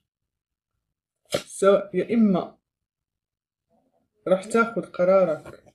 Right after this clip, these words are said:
تختار الشخص اللي أنت بتحبه، أو راح تضلك بهاي العلاقة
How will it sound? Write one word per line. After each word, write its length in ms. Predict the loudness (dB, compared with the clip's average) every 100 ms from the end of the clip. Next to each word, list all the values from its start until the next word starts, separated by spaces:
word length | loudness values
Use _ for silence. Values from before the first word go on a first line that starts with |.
| _ _ _ _ -20 _ _ _ _ -20 -20 _ _ _ _ _
تختار 400 | -16 -4 4 4
الشخص 420 | 4 -2 -10 -6
اللي 180 | -4 -4
أنت 120 | -4
بتحبه، 760 | -6 -10 -12 -12 -4 -4 -4 -8 _ _ _ _ _ _ -20 _ -20 _ -10 2
أو 180 | 6
راح 200 | 6 4
تضلك 520 | -2 4 6 8 4 2
بهاي 260 | 2 4
العلاقة 760 | 4 4 2 2 -2 -6 -6